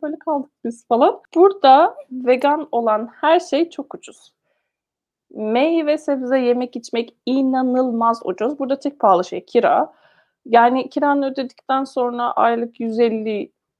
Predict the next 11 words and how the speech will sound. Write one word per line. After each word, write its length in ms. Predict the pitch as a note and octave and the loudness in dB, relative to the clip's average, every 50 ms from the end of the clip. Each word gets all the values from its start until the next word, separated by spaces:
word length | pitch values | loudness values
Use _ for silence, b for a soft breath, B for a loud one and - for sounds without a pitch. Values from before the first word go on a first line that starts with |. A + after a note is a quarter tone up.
| _ _ | _ _
çok 200 | - - G#3 - | -8 -6 -4 -2
ekstrem 440 | - G3 - - - F#3+ G3 G3 G3+ | -2 -4 -4 -6 -4 -2 -2 -2 -2
söylüyorum, 460 | - - G3+ F3+ - F3+ F3+ F3+ G3 - - | -2 -2 -2 0 0 0 0 0 -2 -4 -8
iki 240 | G#3+ - - - B3 | -10 -12 -8 -4 -2
yüz 220 | A#3 A3+ A3 - | -2 -2 -2 -4
pound'a 600 | - - G3 F#3 F#3 F#3 G3+ A3 G#3+ G#3+ - - - | -2 2 2 2 2 2 0 2 2 2 2 0 -6
çok 280 | - - A3+ A#3 - - | -4 -4 -4 -2 0 2
rahat 300 | F#3+ G3 G3 C#4 - - _ _ - | 4 4 4 2 -2 -12 _ _ -10
yeme 320 | - G#3 G#3 G3+ G#3 G#3 | -4 0 0 0 2 0
içmeyi 320 | G3 G3 - - G3 G3 G3 | -2 -4 -4 -4 -2 -2 0
halledebiliyorsun. 960 | G3 F#3+ F#3 F#3 F#3 F#3 - - - - - - - - - - - A3+ - | 2 2 2 2 0 -2 -4 -6 -8 -6 -8 -8 -8 -8 -10 -12 -12 -12 -12